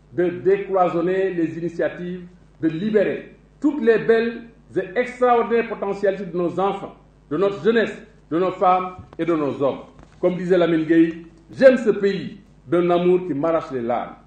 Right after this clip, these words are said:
Et c'est sur cette note d'espoir que je vous tends la main, hommes, femmes, de tous âges, de toutes conditions sociales, pour redresser la barre ensemble en deux mille vingt-quatre et replacer au cœur de notre pacte républicain une gouvernance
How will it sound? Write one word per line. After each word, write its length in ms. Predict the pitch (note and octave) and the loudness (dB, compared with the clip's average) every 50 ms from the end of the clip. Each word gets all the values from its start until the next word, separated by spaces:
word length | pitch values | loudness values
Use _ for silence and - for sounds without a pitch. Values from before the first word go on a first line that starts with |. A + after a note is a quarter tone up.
| _ _ _ _ - | _ _ _ _ -8
Et 80 | C3+ | -6
c'est 160 | B2+ E3+ E3+ | -4 -2 -4
sur 180 | D#3+ - G#3 G#3+ | -4 -4 -6 -6
cette 200 | G#3+ A3 G#3+ F#3 | -4 -4 -4 -2
note 180 | F#3 G3+ F#3+ E3+ | 0 -2 -2 0
d'espoir 640 | G3+ G#3 G#3 G#3 G#3 F#3 D3+ B2+ G#2 - - - - _ _ _ _ | -2 -4 -2 0 0 2 2 0 -2 -6 -12 -18 -20 _ _ _ _
que 120 | - F3+ F3 | 2 2 4
je 120 | F3 F3+ | 6 4
vous 140 | F3 E3+ - | 4 2 2
tends 200 | - A3+ G#3 G#3 | 0 2 4 6
la 140 | G3 F3+ E3 | 6 6 6
main, 160 | D#3+ C3+ A2 - - - _ _ _ _ _ _ _ _ _ _ - | 4 0 -4 -8 -12 -20 _ _ _ _ _ _ _ _ _ _ 0
hommes, 340 | E3 D#3+ C3+ A#2+ - - - - - - _ _ _ _ _ _ _ _ _ | 0 0 0 -2 -6 -10 -14 -18 -20 -20 _ _ _ _ _ _ _ _ _
femmes, 340 | - F3 E3+ D#3+ C#3+ A2 - - - - - - | -2 0 2 2 2 0 -4 -10 -16 -20 -10 -6
de 80 | - D#3 | -4 -4
tous 300 | - F3 B3+ A#3+ G3 G3+ | -2 0 0 2 4 4
âges, 300 | G#3+ G3+ F3+ D#3 A#2 G2+ - - - _ _ _ _ _ _ _ - | 6 6 6 4 2 0 -8 -16 -20 _ _ _ _ _ _ _ -8
de 80 | B2 C#3 | -8 -6
toutes 260 | C#3 - C#4 C#4 - | -4 -2 -2 0 2
conditions 380 | A#3+ A#3 A3+ G#3+ A3 G#3+ G3+ - | 2 2 2 2 0 -2 -2 0
sociales, 600 | - F#3+ E3+ - F#3+ F3 D3+ A2 - - - - - _ _ - | 0 -2 -2 0 2 2 2 0 -2 -6 -14 -20 -20 _ _ -4
pour 120 | D3+ D#3+ | -2 0
redresser 380 | G3 A3+ G#3+ A3 A3 G#3+ G#3+ G3+ | 2 2 2 0 0 0 0 2
la 140 | F3+ F3 F3 | 2 2 2
barre 300 | F3 F3 F3 E3+ E3+ - | 2 2 2 2 2 0
ensemble 440 | G3+ G#3+ G#3 G#3 A3 G#3 G#3 G3+ - | 0 0 0 2 0 0 0 0 -2
en 100 | E3+ F3 | -2 -2
deux 140 | D#3+ D#3 E3+ | -2 -2 -2
mille 140 | D#3+ D#3+ C#3+ | -2 -2 -2
vingt-quatre 580 | D3+ D3+ C#3+ C#3+ - D#3 D3+ E3 D#3+ - - - - - - - - | -2 -2 -2 -2 -2 0 0 0 -2 -6 -14 -18 -20 -20 -18 -8 -6
et 200 | E3 F3 E3+ - D#3 | -4 -4 -4 -2 0
replacer 520 | D3 G#3 G3+ G3+ A3 A3 G#3+ G#3+ B3 A#3 - | 2 2 2 2 2 2 2 0 0 0 2
au 160 | G3 F#3+ G3 | 4 2 4
cœur 200 | G3 - C#4+ C4+ | 4 4 4 4
de 60 | A3 G#3+ | 4 2
notre 300 | G#3 G3+ F3+ G3 - - | 0 -2 -2 -2 -4 -2
pacte 220 | G#3+ G#3+ G#3+ - | -2 -2 -2 -2
républicain 680 | F3 E3 F3 E3+ F3 E3 D#3+ D#3+ E3+ F3 E3 F3 F#3 F3 - - - - - _ _ - | -4 -4 -4 -4 -4 -6 -6 -2 0 0 0 0 -2 -6 -12 -18 -20 -20 -20 _ _ -8
une 160 | F3+ F3+ F3 F3 | -8 -6 -4 -2
gouvernance 560 | F3 F3 F3+ F3 E3+ F3 F3 E3+ E3+ E3 | 0 2 2 2 2 2 0 0 0 -2